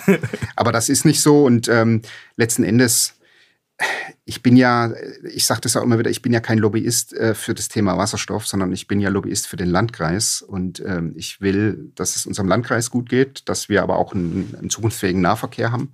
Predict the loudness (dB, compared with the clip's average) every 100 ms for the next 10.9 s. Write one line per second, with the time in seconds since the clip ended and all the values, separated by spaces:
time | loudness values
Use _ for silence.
0 | -14 -20 -18 -16 -18 -20 _ _ -4 0
1 | 0 -2 -2 -2 0 0 2 2 0 2
2 | 0 0 0 -2 0 -2 0 2 2 0
3 | -2 -2 -2 -2 -2 -2 -6 -8 -10 -2
4 | 0 0 -4 -10 -4 -2 -2 0 4 4
5 | 4 0 -2 -4 -8 -8 -2 -2 0 -2
6 | -2 0 0 -4 -8 -14 -18 -18 -18 -18
7 | _ _ _ _ 0 2 2 -2 -2 -2
8 | -2 0 2 4 4 2 2 2 0 0
9 | -2 0 0 0 -2 0 0 2 0 0
10 | -8 -6 -6 -6 -8 -8 -6 -4 -6